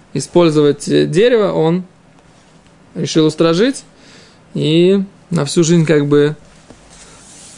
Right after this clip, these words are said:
это устражение ему аукнулось, но я понимаю, что он был прав, как бы, с своей точки зрения, со, со своего уровня соблюдения, он был для себя, он посчитал это правильным. И такая вот история, связанная с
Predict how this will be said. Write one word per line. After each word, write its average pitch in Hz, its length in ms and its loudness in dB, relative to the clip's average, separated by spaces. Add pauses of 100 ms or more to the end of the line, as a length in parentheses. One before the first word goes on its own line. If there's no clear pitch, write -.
(140)
это 151 240 0
устражение 151 580 0
ему 147 200 0
аукнулось, 202 680 0
но 180 440 2
я 180 200 -2
понимаю, 190 340 0
что 165 240 -2
он 160 140 0
был 160 120 2
прав, 170 340 0
как 143 180 -2
бы, 135 140 -4
с - 40 -10
своей - 400 -2
точки 156 220 -4
зрения, 185 180 0
со, 151 300 -2
со 147 160 -8
своего 160 340 2
уровня 156 300 2
соблюдения, 160 640 0
он 156 200 0
был 156 280 0 (300)
для 160 160 -2
себя, 170 320 0
он 208 160 -4 (500)
посчитал 185 460 0 (240)
это 165 180 -2
правильным. 156 480 -2 (420)
И 170 80 -6
такая 175 240 0
вот 180 120 -2
история, 226 320 0
связанная 180 480 0
с 165 360 -2